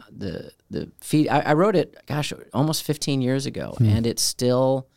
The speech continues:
Speaker 1: word of mouth, blessing people. So, uh,
Speaker 2: Mm-hmm.
Speaker 1: by the way, just a shout out to all you listeners that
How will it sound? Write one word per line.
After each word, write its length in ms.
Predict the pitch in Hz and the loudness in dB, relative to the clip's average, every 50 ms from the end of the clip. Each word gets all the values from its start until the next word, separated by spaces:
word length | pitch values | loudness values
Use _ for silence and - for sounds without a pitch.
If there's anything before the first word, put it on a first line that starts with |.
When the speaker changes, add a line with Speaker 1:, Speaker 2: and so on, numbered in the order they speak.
| _ _ _ _ _ _ _ _ _ _ _ _ - | _ _ _ _ _ _ _ _ _ _ _ _ -6
Speaker 1:
word 280 | - 123 131 143 147 | 0 2 2 4 4
of 60 | 147 139 | 4 4
mouth, 400 | 131 127 131 131 139 139 - - | 4 4 4 4 2 0 -2 -4
blessing 500 | 107 101 107 110 117 120 120 - 131 123 | -6 -2 0 2 2 2 2 2 0 0
people. 300 | - 131 127 - 123 127 | 2 0 0 0 0 0
So, 160 | - - 147 | 2 2 2
uh, 160 | - - 104 | 4 4 4
Speaker 2:
Mm-hmm. 120 | 110 104 98 | 4 6 6
Speaker 1:
by 140 | 101 160 170 | 6 6 6
the 80 | 175 | 6
way, 40 | 165 | 4
just 200 | 165 208 220 - | 2 0 0 0
a 40 | 202 | -2
shout 240 | - - 196 190 185 | 0 2 2 4 4
out 100 | 180 - | 2 2
to 80 | - 120 | 2 2
all 100 | 151 165 | 2 4
you 140 | 165 151 | 4 2
listeners 500 | 143 139 151 147 - 156 151 151 151 143 | 2 2 0 0 0 -2 0 0 0 0
that 180 | - 123 113 - | 0 -2 -2 -2